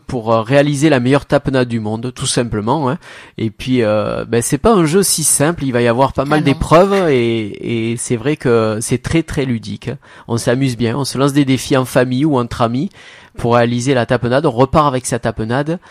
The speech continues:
Speaker 1: et, euh, que ça soit avec les enfants ou, euh, ou les adultes, tout le monde passe un bon moment et puis c'est un moment gustatif aussi, gourmand.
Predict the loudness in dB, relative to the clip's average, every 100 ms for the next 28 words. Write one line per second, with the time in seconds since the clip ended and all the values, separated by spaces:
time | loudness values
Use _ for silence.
0 | -20 -20 -8 -2 0 0 -2 -2 -2 0
1 | 4 4 6 2 -2 -4 -2 -2 -2 -2
2 | -2 -2 -4 -6 -6 -6 -4 -4 -4 -4
3 | -2 -2 -2 -2 -4 -4 -6 -6 -8 -8
4 | -4 -4 -4 -4 -4 -4 -2 -4 -4 -6
5 | -10 -8 -6 -6 -4 -6 -6 -4 -4 -4
6 | -6 -6 -8 0 0 2 -2